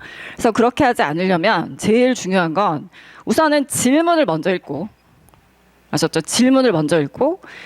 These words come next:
그 질문의 내용을 우리가 다른 말로 표현을 하면 키워드라고 얘기를 하는데, 이 질문의 내용을 지문에서 찾아서 정답을 고르시면 돼.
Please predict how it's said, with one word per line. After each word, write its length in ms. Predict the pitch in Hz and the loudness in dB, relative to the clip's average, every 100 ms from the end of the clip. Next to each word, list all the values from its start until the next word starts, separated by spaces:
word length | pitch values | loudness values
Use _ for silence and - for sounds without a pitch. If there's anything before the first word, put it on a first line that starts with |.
| - | -8
그 140 | - 233 | 0 0
질문의 540 | - 247 247 262 254 | 0 0 2 2 2
내용을 680 | 190 170 196 202 233 285 294 | 2 2 2 2 2 2 0
우리가 240 | 240 175 185 | -2 -2 -2
다른 280 | 170 175 208 | 0 0 0
말로 220 | 190 180 | 0 0
표현을 340 | 240 247 226 | 0 0 2
하면 180 | 190 190 | 0 -2
키워드라고 580 | - 330 320 294 262 170 | -2 0 0 0 0 0
얘기를 240 | 135 202 | -2 -2
하는데, 480 | 208 190 196 185 156 - _ - - _ | -2 -2 -2 -2 -4 -14 _ -20 -20 _
이 100 | 240 | -4
질문의 540 | 226 - 240 262 254 214 | -2 0 2 2 2 2
내용을 640 | 170 175 202 262 285 285 - | 2 2 2 2 2 0 -6
지문에서 520 | - - 202 220 208 | -6 -2 2 2 0
찾아서 640 | 202 - 349 311 302 320 370 _ _ _ _ - | -2 -2 0 0 0 -2 -2 _ _ _ _ -8
정답을 480 | - 196 233 262 220 | -2 0 2 2 2
고르시면 540 | 180 175 180 143 123 | 0 0 -2 -4 -6
돼. 200 | 117 127 | -10 -14